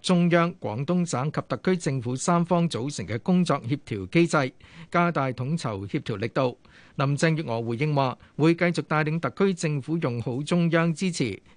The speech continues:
傾盡全力抗擊疫情。本港新增四千二百八十五宗確診，初步陽性個案大約七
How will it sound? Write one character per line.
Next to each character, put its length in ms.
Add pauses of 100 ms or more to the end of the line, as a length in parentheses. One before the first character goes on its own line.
傾 260
盡 240
全 260
力 160
抗 320
擊 220
疫 40
情。 280 (540)
本 200
港 220
新 180
增 220
四 300
千 260
二 60
百 160
八 240
十 140
五 220
宗 280
確 220
診， 260 (320)
初 160
步 120
陽 220
性 220
個 80 (120)
案 180
大 180
約 260
七 160